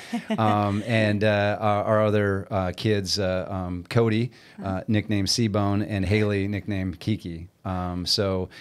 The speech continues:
Speaker 2: uh, that's the family that we have, and, and, uh, um, and we do it, like to travel with some of our other extended family, and then
Speaker 1: Mm-hmm.
Speaker 2: we are ones that we have a lot of family, um, and so there's a lot of really, really close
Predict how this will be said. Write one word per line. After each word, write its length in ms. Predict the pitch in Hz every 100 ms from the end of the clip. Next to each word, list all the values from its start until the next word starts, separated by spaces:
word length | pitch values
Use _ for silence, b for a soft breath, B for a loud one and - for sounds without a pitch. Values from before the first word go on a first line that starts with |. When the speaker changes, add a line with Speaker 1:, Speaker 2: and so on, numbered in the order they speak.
| B -
Speaker 2:
uh, 260 | 95 95
that's 260 | 95 110 -
the 60 | 104
family 400 | 113 104 101 98
that 120 | 90
we 140 | 95
have, 400 | 90 90 90 90
and, 300 | 92 90 85 -
and, 340 | 98 92 82
uh, 260 | 92 90 90
um, 440 | 101 90 90 87 82 B B
and 100 | -
we 140 | 123 123
do 420 | 110 127 127 123
it, 380 | 123 110 98 -
like 160 | 117 107
to 60 |
travel 400 | 117 117 107 107
with 120 | 101 101
some 180 | 113
of 100 | 104
our 260 | 98 98 101
other 260 | - 98 101
extended 500 | 95 - 110 101 90
family, 640 | - 98 92 95 95 107
and 220 | - 95 95
then 220 | 92 92
Speaker 1:
Mm-hmm. 720 | - - - - _ _ 120
Speaker 2:
we 200 | 120 131
are 180 | 117 110
ones 400 | 104 107 107 92
that 280 | 104 98 117
we 260 | 104 107
have 200 | 95 101
a 40 | 95
lot 180 | 95 92
of 140 | 92
family, 840 | - - 117 107 98 90 87 90 -
um, 480 | 101 90 90 90 92
and 140 | 107 98
so 200 | - 98
there's 200 | 101 92
a 40 |
lot 220 | 95 95
of 200 | 95 92 -
really, 340 | 113 113 110
really 280 | 104 107 101
close 600 | 95 - 107 101 98 -